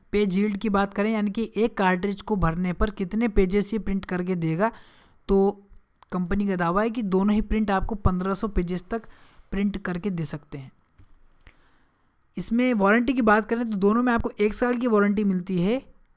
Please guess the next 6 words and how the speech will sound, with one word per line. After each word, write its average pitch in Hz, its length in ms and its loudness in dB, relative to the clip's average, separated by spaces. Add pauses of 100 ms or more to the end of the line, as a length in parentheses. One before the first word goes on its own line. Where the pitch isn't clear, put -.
(360)
और 175 580 -2
इसका 208 300 -6
प्राइस 202 460 2
की - 140 -6
बात 196 260 0
करें 196 280 -2